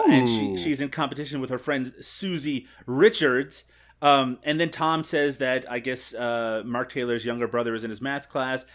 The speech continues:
Speaker 1: and he's not. Anyway, this is a bunch of nonsense, but it does introduce us to these characters. Now, Mo, tell me about Tom,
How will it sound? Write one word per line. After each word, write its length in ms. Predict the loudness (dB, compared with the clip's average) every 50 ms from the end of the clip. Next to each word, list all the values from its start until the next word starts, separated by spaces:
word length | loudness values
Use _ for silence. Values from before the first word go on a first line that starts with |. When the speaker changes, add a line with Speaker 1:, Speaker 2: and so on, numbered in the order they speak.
| -20 _
Speaker 1:
and 80 | -8 -8
he's 100 | -6 -6
not. 180 | -6 -8 -8 -8
Anyway, 260 | -6 -6 -4 -4 -4 -6
this 160 | -6 -6 -6
is 80 | -6
a 60 | -4 -4
bunch 180 | -4 -4 -4
of 60 | -4
nonsense, 420 | -6 -4 -4 -6 -6 -8 -10 -10 -12 -18 -20 -8 _
but 100 | -2 -2
it 100 | 0 0
does 220 | 0 0 0 0 0
introduce 460 | -2 -2 -4 -4 -4 -4 -4 -4 -6
us 100 | -8 -10
to 140 | -10 -12 -12
these 160 | -12 -12 -10
characters. 500 | -8 -4 -4 -2 -4 -4 -6 -12 -14 -14 _ -20 -18 _ -4
Now, 300 | 0 0 0 0 -2 -4 _ _
Mo, 460 | -6 -2 0 2 4 4 2 0 -4 _ _ _ _ _
tell 320 | -8 -4 -2 -2 0 0
me 460 | 0 0 0 0 -2 -4 -6 -8 -10 _ _ _ _ _ _ _ _ _ _ -4
about 540 | -4 0 2 4 4 4 4 2 0 -4 -16 _ _ _ _ -16
Tom, 640 | -8 -2 0 0 2 0 0 -4 -6 -10 -14 -18